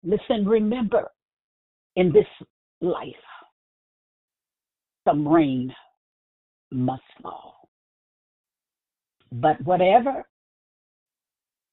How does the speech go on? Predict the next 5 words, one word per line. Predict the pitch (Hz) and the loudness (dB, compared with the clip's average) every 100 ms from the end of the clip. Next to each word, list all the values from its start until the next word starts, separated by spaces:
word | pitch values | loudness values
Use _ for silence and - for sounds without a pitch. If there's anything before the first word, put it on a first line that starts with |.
| _ _ _ _ _ _ _ _ | _ _ _ _ _ _ _ _
it | 151 165 - | -6 -6 -4
will | 165 151 151 151 | -4 -4 -6 -14
be, | 143 - - _ _ _ _ _ _ _ _ _ _ _ _ _ _ _ _ _ _ _ _ _ _ - | -14 -14 -18 _ _ _ _ _ _ _ _ _ _ _ _ _ _ _ _ _ _ _ _ _ _ -2
I | 165 139 | -2 -2
want | 123 165 - | -6 -8 -10